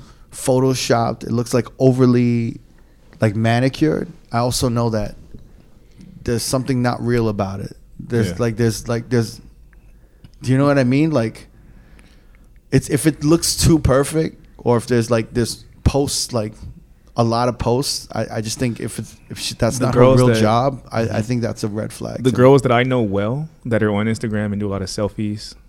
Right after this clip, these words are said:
Speaker 2: uh, and I'm just speaking for the ones that I know very well,
Speaker 1: Yeah.
Speaker 2: they all have very, very strong insecurities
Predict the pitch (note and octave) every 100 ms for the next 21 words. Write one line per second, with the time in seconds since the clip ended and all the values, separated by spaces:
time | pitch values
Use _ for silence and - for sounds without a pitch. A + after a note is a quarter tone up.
0 | - - - F#2+ F#2 F#2+ F#2+ G#2 A2 -
1 | A#2 G2 - G2 G2 G2 G2 F2 G2+ G#2
2 | G2+ A2 A2 A#2+ B2 B2 A2+ G#2+ G#2+ G2+
3 | G2 F2+ F#2 A2 G#2+ G#2 G2 G2 F#2+ -
4 | G2+ G2 F#2+ G2+ - F#2+ F2 F2+ -